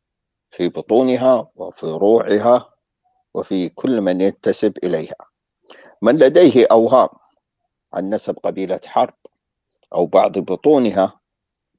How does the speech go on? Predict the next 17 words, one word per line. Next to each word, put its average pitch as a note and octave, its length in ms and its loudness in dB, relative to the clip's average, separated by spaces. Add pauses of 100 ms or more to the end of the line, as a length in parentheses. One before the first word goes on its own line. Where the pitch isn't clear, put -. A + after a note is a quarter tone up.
(440)
فنحن C3+ 640 -4
نرحب B2 680 0 (120)
به G2+ 340 -2 (800)
في، F2 340 -6
في F#2+ 200 -4
نقاش F2+ 580 0
علمي B2+ 500 -2
حتى - 460 -2
نبين F#2+ 680 -2
له A#2+ 420 -2 (760)
هذا A2 300 2
الوهم G#2 560 2
وهذا F#2+ 460 0
الخطأ G#2+ 560 0 (240)
الذي F2+ 420 -6
تلبس F#2+ 640 -2
به، A#2 520 -2